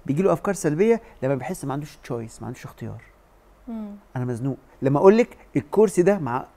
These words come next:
Speaker 1: كتر من هو مريح، ما عندكش اختيار، هتقعدي عليه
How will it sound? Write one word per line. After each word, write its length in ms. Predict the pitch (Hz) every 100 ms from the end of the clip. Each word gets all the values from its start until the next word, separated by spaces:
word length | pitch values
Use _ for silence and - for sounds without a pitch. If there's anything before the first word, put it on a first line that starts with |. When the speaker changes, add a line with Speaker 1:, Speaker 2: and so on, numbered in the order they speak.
| _ _ -
Speaker 1:
كتر 240 | 269 -
من 100 | 202
هو 80 | 226
مريح، 460 | 226 247 185 - - _ _ _ - - -
ما 60 | 117
عندكش 260 | 123 -
اختيار، 400 | - - 120 107 - - -
هتقعدي 500 | 113 127 120 170 139
عليه 360 | 113 127 175